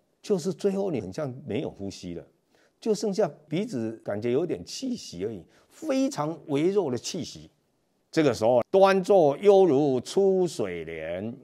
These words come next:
我的建议啊，年岁大的啊，或者你一时坐不下来的，你一定要找那个你坐的最舒服的地方，然后呢，将头有个靠，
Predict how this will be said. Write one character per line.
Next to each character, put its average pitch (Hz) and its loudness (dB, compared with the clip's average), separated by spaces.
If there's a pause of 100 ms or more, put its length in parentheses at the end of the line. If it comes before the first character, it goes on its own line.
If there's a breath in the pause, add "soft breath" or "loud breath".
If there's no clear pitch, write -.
(180)
我 95 -6
的 127 0
建 135 2
议 127 -2
啊， 113 0
年 110 2
岁 139 -2
大 101 -2
的 82 -10
啊， 73 -10
或 131 -4
者 101 -4
你 90 -8
一 135 -6
时 - -8
坐 127 -2
不 98 -6
下 117 -2
来 80 -8
的， 87 -8 (120)
你 110 -6
一 147 -2
定 - -4
要 226 0
找 95 -4
那 190 -2
个 180 -2
你 131 -2
坐 214 2
的 151 2
最 208 2
舒 240 -4
服 175 2
的 143 2
地 151 0
方， 151 0 (380 soft breath)
然 113 -2
后 165 0
呢， 131 0
将 156 0
头 90 -6
有 92 -6
个 107 -6
靠， - 0